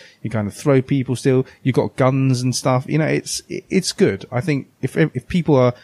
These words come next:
hankering for a three D Streets of Rage, um, kind of game, then, yeah, Fighting Force is definitely there. But, yeah, you know, the final thing I'd say, yeah, I'd say,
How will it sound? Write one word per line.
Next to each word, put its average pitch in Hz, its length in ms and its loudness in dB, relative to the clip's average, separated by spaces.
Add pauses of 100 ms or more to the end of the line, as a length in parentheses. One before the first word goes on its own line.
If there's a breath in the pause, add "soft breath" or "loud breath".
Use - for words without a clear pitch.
(140 loud breath)
hankering 110 640 -2
for 110 340 2
a 107 40 0
three 117 340 -2
D 107 400 0 (580 soft breath)
Streets - 360 0
of 104 80 -4
Rage, 104 480 0 (420)
um, 95 340 -6
kind 113 200 0
of 98 80 -2
game, 98 260 0 (220)
then, 101 460 2 (160)
yeah, 113 200 -4
Fighting 110 340 -4
Force 107 240 -8
is 104 60 -10
definitely 104 300 -6
there. 104 180 -4
But, 107 180 -2 (240 loud breath)
yeah, 131 160 4 (100)
you 175 120 4
know, 156 60 4
the 170 100 -4
final 214 260 4
thing 127 160 2
I'd 113 140 0
say, 104 300 -2
yeah, 113 280 -2
I'd 113 80 -2
say, 113 360 0